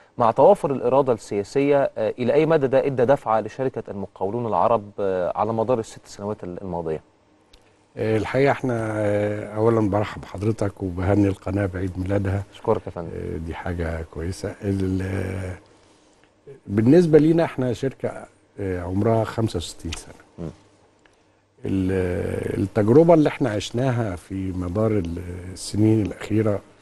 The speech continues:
Speaker 2: في، آه، آه، من خمس أو ست سنين، دي تجربة كانت غير مسبوقة قبل كده في طوال، آه، عمرنا في، آه، الإنشاءات.
Speaker 1: مم.
Speaker 2: الحقيقة، آه، سيادة الرئيس ادانا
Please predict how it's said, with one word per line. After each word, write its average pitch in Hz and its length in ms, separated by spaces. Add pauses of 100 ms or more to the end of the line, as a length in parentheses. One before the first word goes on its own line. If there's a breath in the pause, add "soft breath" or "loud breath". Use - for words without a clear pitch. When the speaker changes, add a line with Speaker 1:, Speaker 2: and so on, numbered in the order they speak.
Speaker 2:
في، 92 160
آه، - 1160
آه، 90 200
من 85 120
خمس 92 400
أو 87 120
ست - 240
سنين، 107 680
دي 110 120
تجربة 110 520 (580)
كانت 95 280
غير 95 200
مسبوقة 95 480 (100)
قبل 82 100 (100)
كده 110 220
في 95 260
طوال، 95 400 (640 loud breath)
آه، 85 160
عمرنا 87 560
في، 76 220 (300)
آه، - 580
الإنشاءات. - 440 (260)
Speaker 1:
مم. 98 160 (520)
Speaker 2:
الحقيقة، 117 600 (280)
آه، - 200 (680)
سيادة - 320
الرئيس 107 420
ادانا 113 580